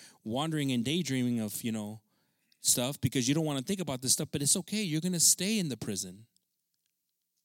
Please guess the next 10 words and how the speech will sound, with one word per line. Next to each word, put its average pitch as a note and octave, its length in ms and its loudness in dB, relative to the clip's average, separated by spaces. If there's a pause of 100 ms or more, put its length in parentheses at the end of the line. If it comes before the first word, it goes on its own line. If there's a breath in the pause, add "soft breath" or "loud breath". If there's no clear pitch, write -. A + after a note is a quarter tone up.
(3500 loud breath)
You - 80 -2
see, F#3 180 8
'cause C#3 180 2
he F#3+ 100 4
could A3 100 2
have F#3 80 4
stayed A3+ 300 6
in F3+ 100 2
that A2 160 -2
prison. A#2 300 0